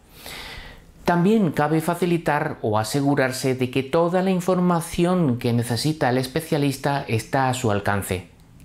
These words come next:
Quizá haya que pedir al médico de cabecera que la remita. Una vez en la consulta, hay que enumerar los síntomas que se tienen,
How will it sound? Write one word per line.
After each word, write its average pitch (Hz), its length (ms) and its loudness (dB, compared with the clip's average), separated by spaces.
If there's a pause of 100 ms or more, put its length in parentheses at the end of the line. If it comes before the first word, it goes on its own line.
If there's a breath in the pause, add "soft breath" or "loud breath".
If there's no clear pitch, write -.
Quizá 156 480 0
haya 123 240 0
que 127 80 -2
pedir 123 380 -2
al 113 160 -2
médico 127 340 0
de 131 120 0
cabecera 120 640 0
que 110 120 -2
la 104 120 0
remita. 117 560 -2 (840 loud breath)
Una 160 220 2
vez 226 340 2
en 127 160 2
la 180 100 2
consulta, 131 760 0
hay 170 160 0
que 185 140 2
enumerar 151 640 2
los 113 240 -2
síntomas 160 560 0
que 104 120 -2
se 104 140 -2
tienen, 104 440 0